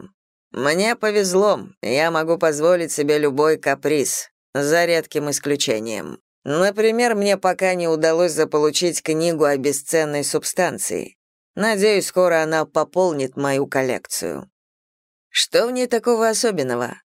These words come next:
спросил Лукас. Освальд нахмурился. "Я думал, вы знаете. С помощью этой книги можно получить все, что пожелаешь. Но ведь у вас и так все есть, кроме бесценной субстанции, разумеется".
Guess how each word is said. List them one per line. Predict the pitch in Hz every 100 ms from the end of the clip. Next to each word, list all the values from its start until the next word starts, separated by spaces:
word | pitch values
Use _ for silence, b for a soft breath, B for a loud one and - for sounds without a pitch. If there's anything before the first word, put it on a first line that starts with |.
| _
спросил | - - 160 151 - 147
Лукас. | 147 151 143 131 - - _ _ _ _ _ _
Освальд | - 214 - 208 190
нахмурился. | 190 190 170 156 139 135 - 135 131 - _ _ _ _ _ _ _
"Я | - 135 135 147
думал, | 143 156 170 175 170
вы | 151 160
знаете. | 135 143 147 208 202 - - 101 - _ _ _ _ -
С | -
помощью | 143 151 156 151 156
этой | 156 143 147
книги | 143 143 151 160
можно | 175 151 131 139 147
получить | 143 147 143 151 151
все, | - - 147 147
что | - 156
пожелаешь. | 156 151 165 180 190 139 - - - _ _ _ _ _ _ _ _
Но | - 156 156 160 165
ведь | 160 165
у |
вас | 160 160
и | 156
так | 143 180
все | 190 147
есть, | 147 135 - - _ _
кроме | - 165 165 151 147
бесценной | 139 165 - 165 147
субстанции, | 143 180 - 156 123 -
разумеется". | 139 139 135 131 117 - 117 -